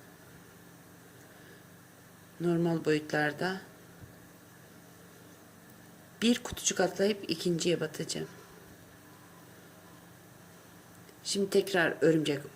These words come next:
aynı çektiğimiz boyutlarda. Bir, iki, üç. Üç,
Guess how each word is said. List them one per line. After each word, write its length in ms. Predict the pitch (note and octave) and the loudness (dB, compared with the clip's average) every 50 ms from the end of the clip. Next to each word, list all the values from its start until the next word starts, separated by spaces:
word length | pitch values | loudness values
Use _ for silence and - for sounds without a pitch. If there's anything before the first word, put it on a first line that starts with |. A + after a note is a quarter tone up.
| - - - - | -20 -20 -10 -4
aynı 300 | - E3 E3+ E3+ D#3+ D#3 | 0 2 2 2 2 0
çektiğimiz 640 | E3 - E3 E3 - - - E3 D#3 D#3 D#3 D3+ - | 0 -2 -4 -4 -6 -4 -2 -2 0 -2 -4 -4 -4
boyutlarda. 800 | - C#3+ D3 D3 D3 - D#3 D3+ D3 C#3+ C#3+ - - D#3+ F3 G3 - - - - - - - - - - - - - - - | -2 -2 -2 -2 -2 -2 0 0 0 0 0 0 -2 -2 -2 -2 -6 -10 -18 -20 -20 -20 -20 -20 -20 -20 -20 -20 -20 -10 -4
Bir, 480 | - - D3+ D#3 E3+ - - - - - - - - - - - | -2 0 0 2 2 2 2 0 0 -2 -6 -20 -20 -18 -10 -8
iki, 500 | - D3 D3 - - D#3 D3+ D#3+ E3 E3 - - - - | -6 -6 -6 -6 -4 -2 -2 -2 -4 -6 -10 -12 -6 -4
üç. 440 | D3+ D3 D3+ D#3 - - - - - - - - - - - - - - - - - - - - - - - - - - - - - - - - - - - - - - - - - - - - - - - - - - - - - - - - - - - - - - - - - - | -2 -2 -2 -2 -2 -4 -4 -4 -6 -10 -16 -16 -20 -20 -20 -20 -20 -20 -20 -20 -20 -20 -20 -20 -20 -20 -20 -20 -20 -20 -20 -20 -20 -20 -20 -20 -20 -20 -20 -20 -20 -20 -20 -20 -20 -20 -20 -20 -20 -20 -20 -20 -20 -20 -20 -20 -20 -20 -20 -20 -20 -20 -20 -20 -20 -20 -20 -20 -10 -8
Üç, 260 | F#3+ F#3+ - - - | -8 -8 -8 -10 -16